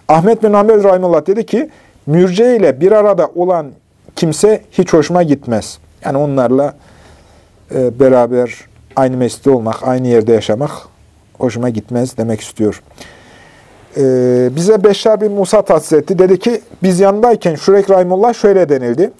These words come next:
'Ey Ebu Abdillah, farklı görüşlere sahip olanlar birbirleriyle ziyar-,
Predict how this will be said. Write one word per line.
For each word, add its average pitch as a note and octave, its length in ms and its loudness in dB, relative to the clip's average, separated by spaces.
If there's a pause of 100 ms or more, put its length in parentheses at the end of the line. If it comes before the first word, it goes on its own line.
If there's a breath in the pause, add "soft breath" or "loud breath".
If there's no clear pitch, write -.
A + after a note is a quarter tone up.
(300 loud breath)
'Ey G3+ 140 4
Ebu F#3+ 260 2
Abdillah, C3 440 0 (120)
farklı F#3 340 2
görüşlere G#3 480 2
sahip G3 380 0
olanlar F3 440 2 (100)
birbirleriyle G3 760 2
ziyar-, F3 340 0